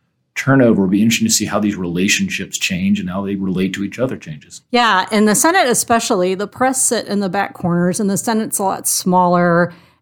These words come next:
Speaker 2: And, of course, it's more formal than the rowdy House. And where the, the press corps sits, we see a lot of them and, like, how they interact. And I sit in the same back corner. There, we, there are two back corners we can sit in, but I like,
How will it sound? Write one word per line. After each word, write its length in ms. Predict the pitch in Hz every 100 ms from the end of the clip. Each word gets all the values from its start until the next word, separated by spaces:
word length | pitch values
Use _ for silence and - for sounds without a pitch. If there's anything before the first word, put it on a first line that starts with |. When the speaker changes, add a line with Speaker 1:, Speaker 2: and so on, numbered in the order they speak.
| -
Speaker 2:
And, 480 | 185 175 175 185 -
of 120 | 175
course, 300 | 202 180 190
it's 300 | 165 - -
more 260 | 180 196
formal 720 | - - 165 175 175 170 170 170
than 220 | 175 170
the 200 | 175 180
rowdy 400 | 165 156 165 175
House. 600 | 131 156 170 175 170 - _ _ _ -
And 640 | 208 202 196 202 208 -
where 260 | 208 233 226
the, 500 | 196 190 180 180 180
the 260 | - 180 175
press 260 | 320 381
corps 260 | - 220 190
sits, 500 | - 151 135 - -
we 420 | 214 214 202 190 -
see 240 | - 403
a 80 | 269
lot 240 | 190 185
of 80 | 190
them 220 | 190 190 185
and, 80 |
like, 160 | 175 180
how 200 | - 220
they 180 | 208 190
interact. 520 | 185 165 170 - -
And 100 | 247
I 60 | 277
sit 220 | 302 254
in 120 | 220
the 100 | 208
same 280 | 233 214 202
back 240 | 190 185
corner. 400 | - 185 180 180
There, 120 | 196
we, 160 | 214 220
there 160 | 196 185
are 60 |
two 160 | 185 233
back 200 | 180 -
corners 400 | 190 175 180 -
we 80 | 180
can 160 | 180
sit 220 | 165 170 165
in, 180 | 170
but 100 | 185
I 100 | 202
like, 340 | 202 185 185